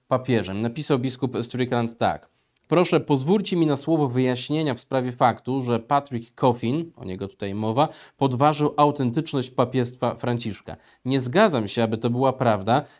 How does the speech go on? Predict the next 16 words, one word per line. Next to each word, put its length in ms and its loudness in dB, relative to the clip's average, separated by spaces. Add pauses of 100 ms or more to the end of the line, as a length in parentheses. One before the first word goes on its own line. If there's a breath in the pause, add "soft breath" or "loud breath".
Wierzę, 460 2
że 240 0
Franciszek 540 -6
jest 220 -2
papieżem. 520 0 (200)
Nadszedł 640 0
jednak 360 0
czas, 380 2
aby 200 -2
powiedzieć, 680 0 (220 loud breath)
że 260 0
odrzucam 920 0
jego 440 0
program 560 0 (120)
podważania 760 0
depozytu 720 -2